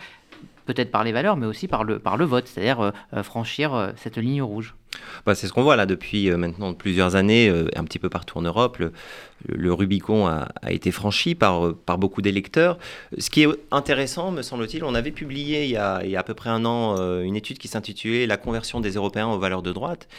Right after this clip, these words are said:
Speaker 2: Et ce que l'on observait, c'est que même, euh, chez les, chez l'électorat qui se considère de gauche, sur toutes les questions de l'immigration, de la sécurité, euh, du renforcement, euh, des fonctions de l'État-providence,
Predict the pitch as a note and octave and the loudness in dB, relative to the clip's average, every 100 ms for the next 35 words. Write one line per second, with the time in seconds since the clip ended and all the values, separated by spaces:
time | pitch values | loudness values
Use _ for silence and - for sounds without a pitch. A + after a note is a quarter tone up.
0 | - - C3 - B2+ B2+ B2+ - B2+ F3 | -20 -8 -2 0 2 2 0 0 0 0
1 | - - A#2+ C3 E3+ E3 G#2+ G2 - - | -4 -2 0 0 -2 -2 -8 -10 -14 -12
2 | - F#2+ G2+ G2+ G2 - G#2 - G#2 A2 | -10 -4 -2 -2 -4 -14 -10 -4 0 0
3 | A#2 A#2+ A#2 A#2+ A2 - - F2 F#2+ - | 0 -2 -2 0 0 -4 -12 -10 -10 -8
4 | F2 E2 E2 G2+ D#3+ - - - F#2+ - | -8 -8 -6 -6 -6 -10 -16 -16 -12 -12
5 | C#3 A2 G2+ - G#2+ G2 E2+ - E2+ F#2+ | -8 -8 -8 -8 -8 -6 -10 -14 -10 -6
6 | F2+ F2+ G2 - A#2 A#2+ A2+ - - - | -4 -6 -10 -6 -4 -4 -6 -10 -16 -16
7 | - - G2+ F#2+ - A2 A2 - - - | -14 -12 -10 -12 -8 -6 -6 -6 -8 -12
8 | - - - F2 F2 E2+ D#2+ D#2 - - | -18 -18 -8 -6 -6 -6 -8 -8 -10 -10
9 | F2+ G2+ - A2 - G#2+ G#2+ G#2+ G#2 F#2 | -2 -2 -2 -8 -4 -2 0 2 0 -2
10 | E2 - - - - E2 F2 G#2 F#2+ - | -4 -12 -18 -12 -10 -6 -4 -4 -6 -4
11 | G#2+ G#2+ E2+ E2+ E2 - E2+ F#2+ D#3 E3 | -2 -2 -2 -4 -6 -6 -4 -2 -2 -4